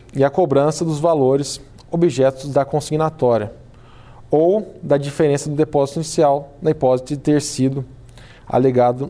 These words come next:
não ser o mesmo integral. Ou seja, essa é uma possibilidade processual que ocorre não apenas a defesa do locador, mas uma reconvenção.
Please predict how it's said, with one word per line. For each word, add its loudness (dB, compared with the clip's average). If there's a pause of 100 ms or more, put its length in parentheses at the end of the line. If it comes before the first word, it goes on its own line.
não 2
ser 2
o -6
mesmo 2
integral. 0 (1500)
Ou 0
seja, 0 (1200)
essa 0
é 4
uma 2
possibilidade 0
processual -2 (420)
que 0 (100)
ocorre 0
não 2
apenas 0
a 2
defesa 0
do 2
locador, 0 (180)
mas 0
uma 0
reconvenção. 0